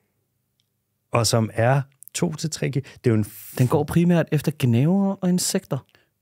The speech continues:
Speaker 2: Gnavere og insekter.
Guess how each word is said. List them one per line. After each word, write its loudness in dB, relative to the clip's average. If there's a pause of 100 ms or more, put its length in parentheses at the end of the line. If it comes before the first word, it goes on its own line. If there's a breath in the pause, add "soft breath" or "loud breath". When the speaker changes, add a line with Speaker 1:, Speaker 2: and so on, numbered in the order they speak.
(1500)
Speaker 2:
Gnavere 0
og 2
insekter. -2